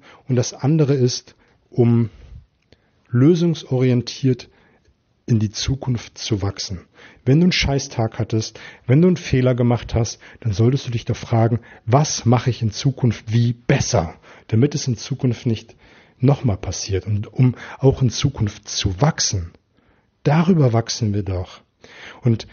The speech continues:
wenn, wenn es eine Sache ist, die du heute mitnehmen kannst, sind es die zwei Fragen. „Was habe ich gelernt und was muss ich in Zukunft noch besser machen?“ Und damit bist du so fokus-, äh, in die Zukunft fokusorientiert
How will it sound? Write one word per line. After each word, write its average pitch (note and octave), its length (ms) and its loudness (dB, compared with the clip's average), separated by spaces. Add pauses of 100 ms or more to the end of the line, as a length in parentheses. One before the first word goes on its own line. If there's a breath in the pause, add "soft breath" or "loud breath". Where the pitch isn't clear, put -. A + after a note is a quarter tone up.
(480 loud breath)
wenn, F3+ 380 2
wenn C#3+ 140 6
es C#3+ 160 0 (120)
eine F#3 260 4
Sache D#3+ 240 0
ist, C#3+ 200 -4
die C3+ 60 -4
du A#2+ 200 0
heute F3+ 280 4
mitnehmen D3 400 0
kannst, - 460 -6
sind C3 260 2
es C#3+ 140 -4
die C3+ 120 -2
zwei B2+ 300 0
Fragen. F#2+ 500 -4 (480 loud breath)
„Was A2+ 340 2
habe E3 140 2
ich - 120 -10
gelernt A#2 520 0 (200)
und G2+ 180 -2
was D3 260 2
muss C#3 240 2
ich C3 120 -4
in A2+ 100 0
Zukunft - 560 -4 (260)
noch A2+ 340 2 (180)
besser A#2+ 340 -2
machen?“ E2+ 380 -12 (480 loud breath)
Und A#2 60 0
damit D3 300 4
bist - 220 -2
du A#2+ 40 0
so A#2 320 2
fokus-, - 880 -2 (100)
äh, B2 240 2
in B2+ 80 2
die B2 100 4
Zukunft - 560 -6
fokusorientiert A#2 1200 0